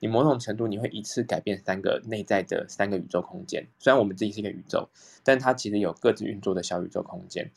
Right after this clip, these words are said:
所以就是在学习灵气的时候，某种程度就是你的那个遥控器拿到之后，你可以稍微的调你的流明度，稍微调一下你的，<laughs> 调一下你的那个，你知道吗？就是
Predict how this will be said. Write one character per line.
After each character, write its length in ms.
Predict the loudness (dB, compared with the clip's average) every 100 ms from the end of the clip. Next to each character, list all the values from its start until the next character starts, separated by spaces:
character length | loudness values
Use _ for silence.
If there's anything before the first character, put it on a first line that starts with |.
| -20 _ _
所 140 | 4 6
以 200 | 6 2 _ _ _ _
就 180 | 2
是 120 | 4 4
在 140 | 4
学 140 | 2
习 120 | -4 -4
灵 120 | -2
气 100 | 0
的 60 |
时 140 | 0 2
候， 80 | 2
某 160 | 2
种 100 | -2
程 200 | -4 -4
度 240 | 0 0 -2 _ _ _ _ _ _ -14 -14 -14 -4
就 120 | 0 6
是 240 | 6 4 -4
你 120 | 0
的 120 | 2
那 100 | 2
个 100 | 4
遥 140 | 4 4
控 160 | 2
器 80 | -4
拿 160 | -2 0
到 160 | 0
之 180 | 0 -4
后， 320 | 2 4 4 _ _
你 100 | -8
可 160 | 2 4
以 40 |
稍 260 | 6 6 6
微 120 | 4
的 100 | 0
调 220 | -4 -4
你 120 | -4 -2
的 100 | -2
流 200 | -2 -4
明 240 | -6 -4
度， 280 | 0 0 -2 -8
稍 200 | 0 0
微 100 | 0
调 220 | 0 -2
一 20 |
下 160 | -2 -6
你 140 | -6
的， 120 | -4 -2 -4 _ _ _ _ _ -8
<laughs> 680 | -4 -4 -2 -2 -2 0
调 160 | 4 6
一 60 | 6
下 160 | 4
你 120 | 4
的 120 | 0 -2
那 180 | -2
个， 220 | 2 0 0
你 80 |
知 60 | 2
道 80 | 4
吗？ 80 | 2
就 100 | 0
是 280 | 0 0